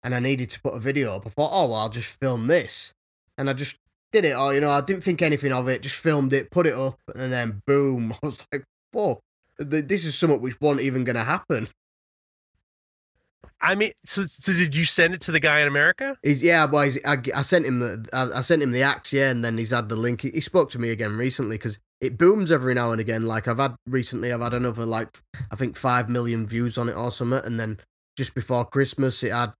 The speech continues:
Speaker 1: um, I can't think how many million. I think maybe
Speaker 2: Well, it's
Speaker 1: twenty million, I think it had before Christmas.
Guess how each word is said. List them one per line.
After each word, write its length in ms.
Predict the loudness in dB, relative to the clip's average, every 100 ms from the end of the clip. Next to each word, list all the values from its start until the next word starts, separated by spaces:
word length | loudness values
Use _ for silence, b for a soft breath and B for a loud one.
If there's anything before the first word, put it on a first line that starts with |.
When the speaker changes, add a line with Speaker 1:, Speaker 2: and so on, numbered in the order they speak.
| _ -12
Speaker 1:
um, 560 | -8 -6 -6 -6 -6 -10 _ _ _ _ _ _ _
I 40 |
can't 120 | -14 -10
think 180 | -8
how 120 | -6 -6
many 160 | -4
million. 600 | -4 -4 -4 -2 -4 -8 _ _ _ _ _ _ _ _ _ _ _ _ _ _ -16
I 60 |
think 200 | -6 -4
maybe 200 | -4 -4
Speaker 2:
Well, 40 | -6
it's 100 | -4
Speaker 1:
twenty 280 | -4 0 2
million, 360 | 2 0 0
I 60 | -2
think 240 | -6 -8
it 60 | -8
had 140 | -8
before 320 | -10 -10 -10 -6
Christmas. 580 | -8 -8 -10 -10 -12